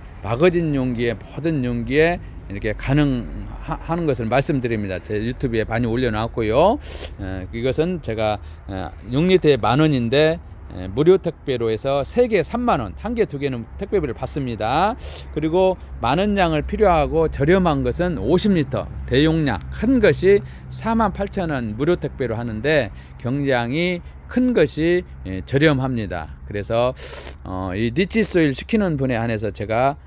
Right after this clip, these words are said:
어, 이제 키워보시라고 선물로 다육이를 이렇게 하나씩 드리곤 합니다.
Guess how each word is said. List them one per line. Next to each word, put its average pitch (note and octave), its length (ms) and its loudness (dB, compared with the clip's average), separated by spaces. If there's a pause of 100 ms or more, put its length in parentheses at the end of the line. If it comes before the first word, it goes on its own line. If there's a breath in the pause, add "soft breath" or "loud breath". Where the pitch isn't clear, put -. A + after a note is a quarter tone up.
(180)
어, E2+ 320 -10
이제 F#2+ 220 -4
키워보시라고 C3+ 1000 0
선물로 E3 760 -2
다육이를 A2 1080 -4
이렇게 G2+ 240 -10
하나씩 D3 400 -2
드리곤 B2 360 -2
합니다. B2+ 640 0